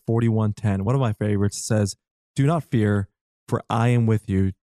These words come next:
Do not be dismayed, for I am your God. I will strengthen you and help you. I will uphold you with my righteous right hand." Isaiah forty-one ten. And I'll, I just love that verse. It's just, it's just encouragement, right? There's a lot that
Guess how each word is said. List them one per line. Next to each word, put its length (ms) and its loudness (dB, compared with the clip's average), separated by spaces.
Do 100 2
not 240 2
be 140 2
dismayed, 760 0
for 100 0
I 100 2
am 100 2
your 140 2
God. 280 0
I 140 -2
will 140 2
strengthen 560 0
you 340 2
and 160 0
help 360 0
you. 340 2
I 80 -2
will 180 0
uphold 720 -4
you 400 0
with 160 -4
my 100 2
righteous 680 -2
right 200 2
hand." 360 0
Isaiah 340 0
forty-one 480 -2
ten. 240 -2
And 40 0
I'll, 180 -2
I 80 2
just 180 -4
love 120 -2
that 140 0
verse. 280 0
It's 80 -6
just, 120 -2
it's 140 0
just 160 -4
encouragement, 640 -2
right? 200 -2
There's 160 0
a 60 -2
lot 360 -2
that 280 -2